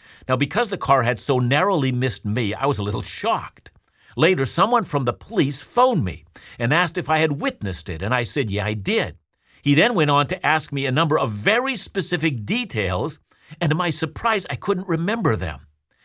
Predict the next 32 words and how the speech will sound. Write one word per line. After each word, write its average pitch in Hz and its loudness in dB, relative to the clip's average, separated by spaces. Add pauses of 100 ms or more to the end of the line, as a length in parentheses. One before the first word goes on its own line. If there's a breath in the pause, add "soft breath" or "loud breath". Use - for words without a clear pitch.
(120)
He 147 2
then 135 2
thanked 156 0
me 139 -2
for 127 -2
my 123 0
time, 190 -4
and 139 -2
he 123 0
just 113 -8
hung 120 0
up. 185 0 (540)
I 87 -10
guess 156 -4
he 131 -4
concluded 120 -2
that 110 -2 (220 loud breath)
I 117 2
would 135 4
not 147 2
be 139 2
a 123 0 (180 loud breath)
good 190 6
and 131 0
reliable 127 4
witness 120 2 (260 loud breath)
if 113 2
this 190 4
case 131 -2
comes 117 -2
to 151 -10
trial. 151 -2